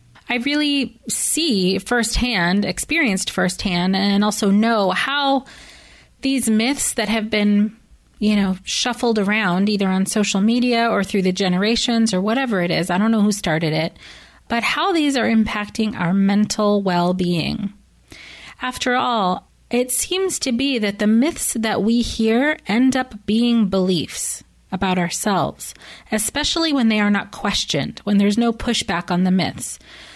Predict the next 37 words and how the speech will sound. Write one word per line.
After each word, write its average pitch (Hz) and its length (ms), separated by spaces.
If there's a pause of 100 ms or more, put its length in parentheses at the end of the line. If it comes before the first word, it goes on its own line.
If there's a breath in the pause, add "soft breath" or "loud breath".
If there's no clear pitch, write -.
(220 loud breath)
I 220 100
think 311 220
it's 330 160
so 262 340
important 220 480
for 202 140
us 190 160
to - 80
be 196 120
pushing 202 480
back 185 440 (480 loud breath)
on 233 160
our 247 120
assumptions 208 680
about 190 240
what 202 180
motherhood, 208 640
parenthood, 202 640
fatherhood 202 500
is 202 100
supposed 214 640
to 220 100
be 196 200
like, 277 480 (300 loud breath)
based 220 340
on, 208 440 (240)
who 320 160
knows, 202 440 (140)
things 214 380
we've 196 180
heard, 220 400
things 208 220
other 202 220
people 202 320
have 190 180
told 190 320
us. 233 400